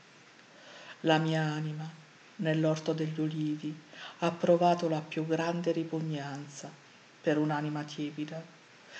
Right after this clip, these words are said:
Sono state loro la causa per cui ho detto: "Padre, allontana da me questo calice,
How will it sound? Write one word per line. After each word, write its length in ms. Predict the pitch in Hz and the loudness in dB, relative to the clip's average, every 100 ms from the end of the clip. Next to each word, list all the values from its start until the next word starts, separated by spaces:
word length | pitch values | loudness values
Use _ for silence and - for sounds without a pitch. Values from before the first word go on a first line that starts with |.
| - - | -12 -12
Sono 300 | - - 180 | -4 2 4
state 380 | 175 - 165 170 | 2 2 2 2
loro 540 | 170 190 170 151 143 - - - - - | 2 4 2 0 -2 -8 -16 -20 -20 -6
la 140 | 160 151 | -2 0
causa 640 | 160 156 156 156 147 139 - - | 2 2 0 -2 -6 -8 -12 -8
per 240 | - 170 | -4 -4
cui 220 | - 175 160 | -6 -2 0
ho 120 | 156 | -2
detto: 480 | 156 143 143 143 - 180 - - - - - - - - - | -4 -6 -6 -12 -16 -16 -18 -20 -20 -20 -20 -20 -20 -20 -12
"Padre, 520 | - 147 139 151 151 - - - - - - - - - | -4 -2 -2 -6 -10 -14 -18 -20 -20 -20 -20 -18 -14 0
allontana 600 | 165 170 170 175 190 180 | 4 6 6 2 0 0
da 160 | 165 | 0
me 200 | 151 143 | -2 -4
questo 360 | 143 147 - 143 | -6 -6 -6 -8
calice, 580 | - 143 151 151 - | -8 -8 -8 -8 -8